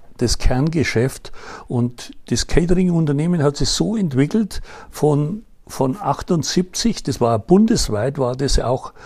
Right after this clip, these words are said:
äh, noch nicht so stark vertreten, dass Firmen ihre eigene Bewirtschaftung an fremde Dienstleister abgegeben haben, sprich Caterer, sondern die haben es alle noch größere Betriebe selbst,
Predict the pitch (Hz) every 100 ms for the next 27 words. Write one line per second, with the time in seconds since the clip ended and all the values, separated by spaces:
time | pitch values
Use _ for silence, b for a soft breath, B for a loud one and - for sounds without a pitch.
0 | B B - 127 127 - 120 135 139 -
1 | 147 139 - 127 143 - 139 127 165 165
2 | 123 127 - - B B - 160 190 185
3 | 175 - B B 262 143 143 131 120 151
4 | 165 151 139 117 135 147 - 170 - 160
5 | 202 127 123 - 117 135 156 156 160 -
6 | 147 165 - - 135 - - - 120 -
7 | 131 120 135 120 113 113 101 - B B
8 | - 127 139 - - 135 135 117 101 -
9 | 113 113 107 110 120 120 - 123 131 123
10 | 127 - B B B B - 120 127 131
11 | 131 117 120 - 123 139 143 - B B
12 | - 120 139 - - -